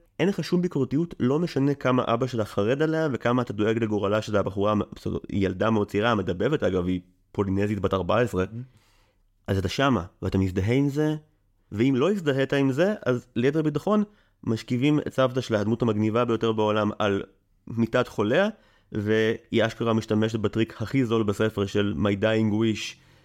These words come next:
Speaker 1: זה שתעשי מה שאת צריכה לעשות ותצאי לים.
Speaker 2: היא, ברמת המשמעות הגדולה יותר, היא לא הייתה יכולה לצאת למסע כל עוד סבתא שלה בחיים.
Speaker 1: נכון.
Speaker 2: זאת אומרת, ה-, המוות של סבתא שלה, זה הדבר, זה היה, סבתא שלה הייתה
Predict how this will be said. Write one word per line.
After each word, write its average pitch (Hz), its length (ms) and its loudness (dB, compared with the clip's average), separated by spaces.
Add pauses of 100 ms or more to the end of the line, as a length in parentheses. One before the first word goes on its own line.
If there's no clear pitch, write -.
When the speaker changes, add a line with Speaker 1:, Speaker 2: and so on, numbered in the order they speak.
(120)
Speaker 1:
זה 104 120 -4
שתעשי 113 340 0
מה 110 120 2
שאת 110 180 0
צריכה 107 280 -2
לעשות 107 280 0
ותצאי 104 320 -2
לים. 101 400 0 (480)
Speaker 2:
היא, 139 440 -6
ברמת 117 560 -4
המשמעות 127 560 -2
הגדולה 117 300 -2
יותר, 131 160 -4
היא 127 100 -2
לא 120 80 -2
הייתה 120 180 -4
יכולה 110 360 -4
לצאת 107 280 -6
למסע 98 400 -2
כל 85 180 -6
עוד 82 140 -6
סבתא 92 260 -6
שלה - 200 -8
בחיים. 90 360 -4 (260)
Speaker 1:
נכון. 98 360 0 (380)
Speaker 2:
זאת - 180 -10
אומרת, 110 380 -2 (220)
ה-, 113 140 -6 (320)
המוות 110 840 -2
של 170 160 -4
סבתא 139 380 -4
שלה, 117 240 -2
זה 113 180 -2
הדבר, 117 600 -2
זה 110 180 -4
היה, 123 500 -4
סבתא 151 300 -6
שלה 131 200 -2
הייתה 123 440 -4